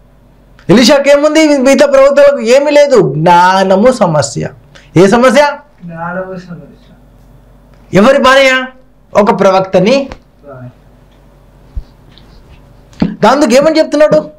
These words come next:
Speaker 1: పరిష్కారము?
Speaker 2: "అతడు నీవు పోయి నీ ఇరుగు పొరుగు అందరి యొద్ద దొరకగలిగిన వట్టి పాత్రలన్నీ ఎరువు పుచ్చుకొనుము.
Speaker 1: హ్మ్.
Speaker 2: అప్పుడు నీవు నీ ఇంటిలోనికి వచ్చి నీవును నీ కుమారును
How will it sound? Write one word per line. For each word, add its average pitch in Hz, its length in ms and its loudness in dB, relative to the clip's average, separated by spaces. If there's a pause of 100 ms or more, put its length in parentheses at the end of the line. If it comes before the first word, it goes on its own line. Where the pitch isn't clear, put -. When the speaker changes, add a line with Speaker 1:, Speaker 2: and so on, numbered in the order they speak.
(420)
Speaker 1:
పరిష్కారము? 277 540 -2 (1400)
Speaker 2:
"అతడు 220 220 0
నీవు 214 240 2
పోయి 220 680 0
నీ 185 80 -8
ఇరుగు 208 380 -2
పొరుగు 226 440 0
అందరి 196 520 -4
యొద్ద 170 500 -4 (220)
దొరకగలిగిన 208 760 -2
వట్టి 175 680 -8
పాత్రలన్నీ 180 680 -6
ఎరువు 208 420 -2
పుచ్చుకొనుము. 156 840 -8
Speaker 1:
హ్మ్. 180 260 0 (120)
Speaker 2:
అప్పుడు 202 280 -6
నీవు 202 360 -4
నీ 190 120 -10
ఇంటిలోనికి 220 800 -8
వచ్చి 180 460 -8
నీవును 214 400 0
నీ 208 140 0
కుమారును 190 760 -6